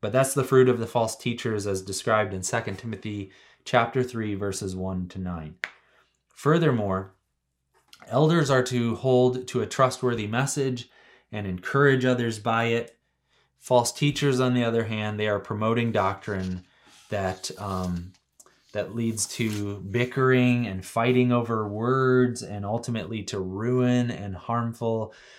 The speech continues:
Uh, it's even described as harmful and useless. That's Second Timothy two, verse fourteen, and Titus three nine. So,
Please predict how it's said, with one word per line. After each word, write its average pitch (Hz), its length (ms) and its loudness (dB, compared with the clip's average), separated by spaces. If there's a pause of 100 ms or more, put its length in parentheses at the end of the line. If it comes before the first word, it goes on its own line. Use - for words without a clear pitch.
(160)
Uh, 98 480 -2 (480)
it's 113 180 -6
even 113 160 -4
described 107 460 2
as 95 100 -2
harmful 131 600 2
and 104 260 -8
useless. 90 800 -8 (240)
That's 107 180 -4
Second 107 280 -2
Timothy 101 340 -8
two, 104 440 -6 (560)
verse 95 240 -4
fourteen, 95 640 -4
and 90 260 -8
Titus 110 460 -6
three 95 500 -8 (280)
nine. 90 580 -10
So, 127 480 4